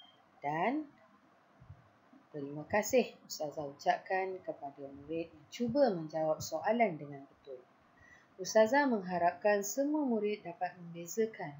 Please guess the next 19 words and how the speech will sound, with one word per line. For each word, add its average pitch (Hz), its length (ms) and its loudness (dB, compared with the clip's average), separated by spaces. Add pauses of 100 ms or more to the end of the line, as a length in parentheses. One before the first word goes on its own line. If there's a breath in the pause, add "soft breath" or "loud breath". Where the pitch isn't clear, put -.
(100)
mad 160 240 -12
wajib 165 360 -8
muttasil 175 680 -4 (320 loud breath)
dan 190 160 2
mad 247 320 0
jaiz 196 320 -2
munfasil 196 640 -4
dengan 151 320 -8
betul 185 520 0
dalam 233 440 -2
bacaan 170 560 -2
Al-Quran 180 600 -8
nanti. - 240 -20 (840 loud breath)
Seterusnya, 208 880 -2 (320)
untuk 233 480 2
mengukuhkan 208 800 -2
lagi 180 320 -2
pemahaman 160 560 -10
semua, 143 560 -10